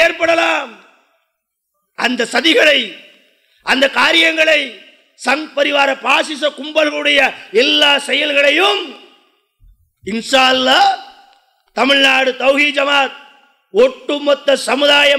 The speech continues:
மக்களையும் தொடர்பு கொண்டு இந்த செய்திகளை முன்னெடுத்து சென்று எதிரிகளுடைய சூழ்ச்சிகளை வென்று இஸ்லாமிய மார்க்கம் பயங்கரவாத மார்க்கம் அல்ல,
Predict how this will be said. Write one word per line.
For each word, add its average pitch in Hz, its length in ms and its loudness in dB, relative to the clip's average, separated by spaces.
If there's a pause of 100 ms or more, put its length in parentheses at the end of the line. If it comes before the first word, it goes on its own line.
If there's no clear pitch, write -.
மக்களையும் 277 520 -4
தொடர்பு 320 360 0
கொண்டு 311 280 0 (840)
இந்த 277 180 2 (140)
செய்திகளை 302 520 2 (120)
முன்னெடுத்து 339 500 -2 (100)
சென்று 302 340 0 (800)
எதிரிகளுடைய 254 560 2 (120)
சூழ்ச்சிகளை 285 600 0 (100)
வென்று 269 380 0 (760)
இஸ்லாமிய 269 480 0 (100)
மார்க்கம் 285 420 0
பயங்கரவாத 285 560 0 (100)
மார்க்கம் 269 360 -2
அல்ல, 339 180 2